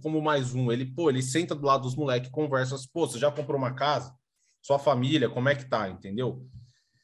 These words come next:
Você acha que, que Emílio e Boca, esse, esse lado do Abel, eu acho que, claro, ele conhece muito de bola e o time dele não joga essa bola à toa. Mas esse lado dele, me parece que, cara, ele se tornou unânime com os jogadores do Palmeiras. É um negócio que, assim,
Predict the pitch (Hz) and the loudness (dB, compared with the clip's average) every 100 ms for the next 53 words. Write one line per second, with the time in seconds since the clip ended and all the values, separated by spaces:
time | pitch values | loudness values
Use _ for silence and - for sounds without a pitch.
0 | - - 226 254 240 - 226 185 - 180 | -12 4 6 6 2 0 2 2 0 0
1 | 170 160 170 190 185 143 147 156 156 117 | 6 6 6 2 0 2 4 2 2 -6
2 | 143 151 - 175 - 156 - 180 147 170 | -4 -4 -4 -6 -6 -4 -2 0 4 4
3 | 190 135 123 120 104 123 160 170 127 156 | 2 0 0 0 2 2 4 4 4 4
4 | 180 - - 196 - _ - 160 156 113 | 2 -2 -8 -10 -12 _ 0 4 4 4
5 | 113 123 139 143 147 135 156 139 131 123 | 2 0 0 0 0 -2 -2 -4 -2 2
6 | 143 143 151 135 131 139 135 127 127 131 | 0 -2 -4 -2 0 0 -2 0 0 -2
7 | 131 110 120 139 - 107 98 - _ _ | -2 0 2 0 -2 -4 -4 -6 _ _
8 | _ - - - 175 170 180 240 254 175 | _ -20 -20 -2 2 4 2 2 2 4
9 | 160 170 131 107 127 175 160 131 131 147 | 6 6 2 -2 2 2 2 0 0 0
10 | 160 160 - 180 - - 202 160 110 - | 0 0 -2 -8 -10 0 4 4 2 -2
11 | 151 180 - - 202 214 185 175 214 208 | -2 -2 -2 -4 2 4 6 4 2 4
12 | 180 226 240 214 - 254 285 269 247 202 | 4 4 2 0 2 2 2 0 0 2
13 | 226 226 226 254 202 202 170 135 165 165 | 0 -2 -6 -4 0 2 2 2 0 0
14 | 190 - 208 208 139 | -2 -2 -4 -4 -4